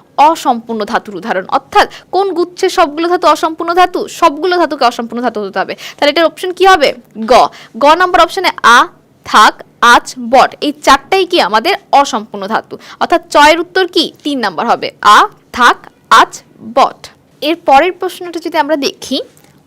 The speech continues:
প্রযোজক যা ধাতুর পুরগঠিত অতীতকালের প্রথম পুরুষের চলিত রূপ কোনটি? আমরা এখানে কি কি লক্ষ্য রাখ-, রাখবো?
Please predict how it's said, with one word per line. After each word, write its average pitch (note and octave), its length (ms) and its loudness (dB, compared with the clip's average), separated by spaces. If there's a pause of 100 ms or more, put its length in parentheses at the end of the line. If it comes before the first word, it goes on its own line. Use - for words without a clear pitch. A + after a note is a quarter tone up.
(120)
প্রযোজক F#4 640 0 (200)
যা A#3 460 4
ধাতুর B3+ 560 -2 (180)
পুরগঠিত F4+ 640 -2 (180)
অতীতকালের C4 1000 -2 (200)
প্রথম F4 540 -8 (140)
পুরুষের E4 460 -4 (160)
চলিত B3 380 -6
রূপ A#3+ 340 -6 (100)
কোনটি? B3+ 400 -4
আমরা G#3+ 160 -2
এখানে C4 220 -6
কি C#4 160 -16
কি C#4 140 -8
লক্ষ্য C#4+ 280 -4
রাখ-, D#4 260 -8
রাখবো? C4 400 -4